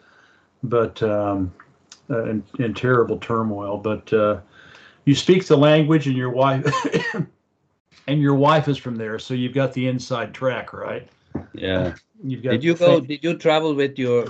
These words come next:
Speaker 2: now this time with, with your wife in China?
Speaker 1: No, no. The first, uh, first time in May, I was solo, and the second time,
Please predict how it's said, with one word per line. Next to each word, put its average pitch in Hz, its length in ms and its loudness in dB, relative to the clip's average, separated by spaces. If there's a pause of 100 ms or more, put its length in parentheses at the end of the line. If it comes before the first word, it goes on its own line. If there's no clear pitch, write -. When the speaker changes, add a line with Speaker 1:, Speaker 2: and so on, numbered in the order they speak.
(140)
Speaker 2:
now 117 180 -6
this 131 260 -8
time 123 320 -4
with, 113 260 -8
with 110 240 -8
your 107 120 -2
wife 117 320 -4
in 135 120 -6
China? 131 440 -4 (580)
Speaker 1:
No, 170 240 6
no. 175 320 8
The 151 120 2
first, 180 420 -2
uh, 165 80 -2
first 180 360 -4
time 185 260 0
in 156 140 -2
May, 165 220 0
I 156 140 2
was 135 220 -2
solo, 160 560 -2
and 127 120 -2
the 117 60 -10
second 151 420 -4
time, 151 500 -4